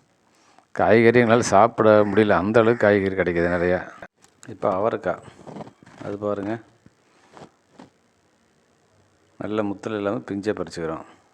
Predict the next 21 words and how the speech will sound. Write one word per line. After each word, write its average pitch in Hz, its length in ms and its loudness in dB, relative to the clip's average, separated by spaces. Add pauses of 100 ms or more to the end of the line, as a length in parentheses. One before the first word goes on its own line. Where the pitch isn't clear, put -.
(140)
இப்ப 87 120 -14
எத்தனை 113 260 -6
காய் 101 160 -4
வந்திருக்கு 90 280 -8
பாருங்க. 82 360 -10 (240)
ஆ, 90 60 -14 (840)
சூப்பரா 95 320 -6
இருக்கு. 92 260 -10
கத்திரிக்காய் 90 420 -10
இருக்கு, 90 240 -12 (400)
லாங் 87 260 -8
பீன்ஸ் 87 260 -12
இருக்கு, 95 440 -12
வெண்டைக்காய் 90 460 -6
இருக்கு, 98 260 -12 (800)
அவரைக்காய் 90 460 -8
இருக்கு. 104 420 -10 (1200)
இப்ப - 240 -14
கொத்தவரங்காய் 107 460 0
பறிக்கிறாங்க. 80 420 -8 (4000)
ம், 87 260 -14